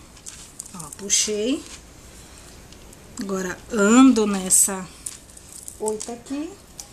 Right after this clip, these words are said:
E essa é minha última aqui, ó, da ponta. Puxo e vou prender aqui. Ó,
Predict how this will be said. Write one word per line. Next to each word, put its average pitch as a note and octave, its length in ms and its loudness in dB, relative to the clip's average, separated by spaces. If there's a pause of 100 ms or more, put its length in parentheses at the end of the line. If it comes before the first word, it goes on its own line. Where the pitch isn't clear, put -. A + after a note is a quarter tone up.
(1700)
E A3+ 180 2
essa G#3+ 280 6
é A#3 40 -2
minha B3 200 2
última A#3 380 -2
aqui, A3+ 280 -10
ó, D#3+ 160 -18
da G3 100 -8
ponta. A3+ 500 -4 (1000)
Puxo C#4 500 4 (800)
e A3 140 -2
vou G3 200 -2
prender A3+ 460 2
aqui. - 260 -8 (2250)
Ó, E2+ 60 -8